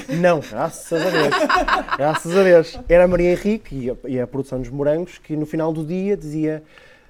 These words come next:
Speaker 1: "Ah, hoje vamos nos despedir de mais cinco pessoas", e diziam os nomes das pessoas,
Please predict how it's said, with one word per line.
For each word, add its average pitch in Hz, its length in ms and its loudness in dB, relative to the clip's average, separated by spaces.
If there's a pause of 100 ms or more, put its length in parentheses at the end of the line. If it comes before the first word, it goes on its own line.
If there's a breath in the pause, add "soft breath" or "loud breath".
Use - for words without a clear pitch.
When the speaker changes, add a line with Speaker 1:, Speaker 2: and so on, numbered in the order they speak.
(140)
Speaker 1:
"Ah, 139 320 0
hoje 160 240 0
vamos 160 200 0
nos 156 80 -8
despedir 156 360 -2
de 139 60 -4
mais 139 180 -4
cinco 147 220 -6
pessoas", 214 520 -4
e 127 60 -10
diziam 117 380 -8
os 113 80 -12
nomes 135 220 -6
das - 20 -20
pessoas, 190 500 -4